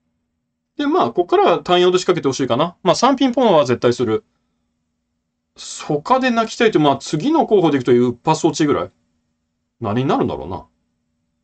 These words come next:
サブロッソーチーはちょっとセンスないよな。そっちだったらウッパソーチーだよな。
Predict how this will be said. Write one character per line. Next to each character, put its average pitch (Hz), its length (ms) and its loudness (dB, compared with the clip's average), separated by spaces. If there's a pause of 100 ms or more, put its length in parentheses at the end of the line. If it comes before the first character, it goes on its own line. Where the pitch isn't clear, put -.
(1300)
サ - 240 -4
ブ 156 100 -4
ロ 320 120 0
ッ - 20 -4
ソ 349 380 -2
ー - 20 -14
チ - 200 0
ー 311 40 4
は 185 80 0
ち - 80 -2
ょ - 20 2
っ - 20 0
と 147 60 -6
セ 143 120 -2
ン 123 40 -2
ス 120 100 -8
な 101 60 -4
い 87 60 -6
よ 80 60 -14
な。 95 200 -12 (580)
そ - 180 -2
っ - 20 0
ち - 120 -10
だ 359 100 -2
っ 370 40 -6
た - 60 4
ら 139 80 2
ウ - 20 0
ッ 120 40 -6
パ 131 120 2
ソ 131 140 -2
ー - 20 -8
チ - 80 -6
ー 101 40 -2
だ 85 40 -2
よ 76 80 -10
な。 80 160 -16